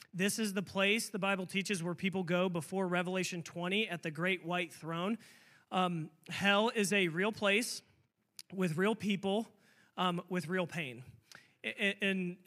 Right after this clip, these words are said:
and he-, here's the deal. There's two other verses here I wanna pull up. It's in Second Thessalonians one nine. It says, "They will suffer the punishment of eternal destruction away from the presence of the Lord and from the glory of his might."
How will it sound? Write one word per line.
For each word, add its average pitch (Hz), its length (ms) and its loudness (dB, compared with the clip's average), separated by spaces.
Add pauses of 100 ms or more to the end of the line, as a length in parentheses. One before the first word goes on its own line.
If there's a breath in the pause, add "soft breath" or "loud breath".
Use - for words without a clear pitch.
(160)
and 196 140 2
he-, 240 180 6
here's 214 280 4
the 208 100 -2
deal. 190 180 4
There's 180 160 -2
two 247 160 0
other 220 180 4
verses 202 400 0
here 185 120 2
I - 20 2
wanna 185 180 0
pull 185 180 -2
up. 175 180 0
It's 175 160 -4
in 185 100 -2
Second 214 320 2
Thessalonians 185 720 0
one 190 220 0
nine. 175 240 2
It 165 100 -2
says, 175 280 -2 (280 loud breath)
"They 196 180 8
will 233 160 2
suffer 202 500 0
the 180 80 -4
punishment 202 560 0
of 180 80 -4
eternal 202 340 -2
destruction 185 720 -2 (420 loud breath)
away 180 460 6
from 220 220 -4
the 208 80 0
presence 202 400 0
of 214 140 0
the 214 100 2
Lord 175 240 2
and 170 100 -2
from 180 160 -2
the 175 80 -2
glory 175 340 0
of 165 80 -2
his 156 160 -2
might." 156 380 -4